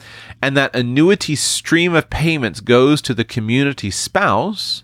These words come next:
and the community spouse's income is not counted towards Medicaid el-,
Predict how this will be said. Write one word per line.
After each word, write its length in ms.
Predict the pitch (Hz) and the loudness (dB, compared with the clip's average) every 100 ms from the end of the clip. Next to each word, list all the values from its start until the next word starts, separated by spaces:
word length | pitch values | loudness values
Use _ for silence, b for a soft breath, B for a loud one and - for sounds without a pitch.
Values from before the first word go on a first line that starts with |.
| B B B B - | B B B B -2
and 120 | 127 | 0
the 60 | |
community 540 | 123 117 107 131 123 104 | 0 0 4 4 4 2
spouse's 600 | - - 127 147 123 107 - | 0 0 2 0 -2 -4 -2
income 480 | 131 151 127 92 | -2 0 -2 -2
is 160 | 90 87 | -2 0
not 220 | 113 - | 0 0
counted 380 | - 131 139 123 | -2 0 0 0
towards 280 | - 95 90 | -4 -4 -4
Medicaid 560 | 95 95 - 92 87 | -4 -4 -4 -4 -2
el-, 100 | 85 | -4